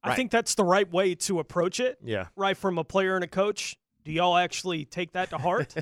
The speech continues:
Speaker 3: <laughs>
Speaker 1: Or are you thinking about all those things?
Speaker 3: Yeah, no.
Speaker 2: Hey, bro, you see, like,
Speaker 3: <laughs>
Speaker 2: hey, we're, you,
Speaker 3: I
Speaker 2: we, we went out. We're the number one seed, right?
Speaker 3: You definitely know it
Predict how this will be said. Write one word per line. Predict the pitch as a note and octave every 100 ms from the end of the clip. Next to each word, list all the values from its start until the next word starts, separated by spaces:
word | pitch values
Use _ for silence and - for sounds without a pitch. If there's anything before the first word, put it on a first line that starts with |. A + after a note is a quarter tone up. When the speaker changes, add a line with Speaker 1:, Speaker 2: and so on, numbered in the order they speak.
| -
Speaker 3:
<laughs> | F3 - - -
Speaker 1:
Or | G#3 G#3
are | G3+ G3+
you | G3 F#3
thinking | G#3+ A3+ G#3
about | E3 D3
all | C3+ B2+
those | A#2 -
things? | G#3+
Speaker 3:
Yeah, | G3+ F#3+ D#3
no. | E3 F#3+ E3
Speaker 2:
Hey, |
bro, | D3 F2+
you | E2
see, | - C#3+
like, | A2
Speaker 3:
<laughs> | A3
Speaker 2:
hey, | A#3 B2+ C#3 B3 A3
we're, | A3 G#3+
you, | A#2 -
Speaker 3:
I | G3 F3+
Speaker 2:
we, | E3
we | F#3
went | E3 C#3+
out. | F#3 C3
We're | D3
the | E3+
number | D3 C#3+
one | C3+ B2
seed, | F#3 B3+ C#3+
right? | C3 G#3 A3
Speaker 3:
You | F3+ E3+ F#3
definitely | D3+ F#3 F3+ G3
know | F3+ E3+
it | F3